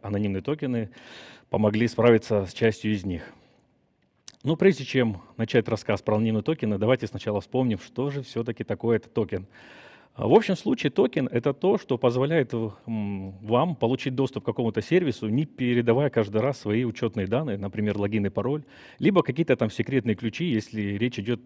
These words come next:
про авторизацию в контексте какого-то другого сервиса. А, чаще всего, м,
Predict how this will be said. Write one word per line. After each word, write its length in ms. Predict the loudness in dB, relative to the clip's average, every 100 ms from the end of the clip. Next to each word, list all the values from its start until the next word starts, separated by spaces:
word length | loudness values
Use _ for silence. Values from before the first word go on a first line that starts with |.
| -10
про 160 | -4 -2
авторизацию 500 | -2 -4 -2 -4 -4
в 60 | -6
контексте 480 | -4 -6 -4 -8
какого-то 360 | -8 -6 -6 -4
другого 300 | -6 -4 -4
сервиса. 500 | -4 -6 -6 -12 -20 _ -20 -20 -20 -20 -20 -20 _
А, 260 | -2 -2 2
чаще 300 | 4 4 2
всего, 520 | 2 4 6 4 2 -4
м, 260 | -6 -6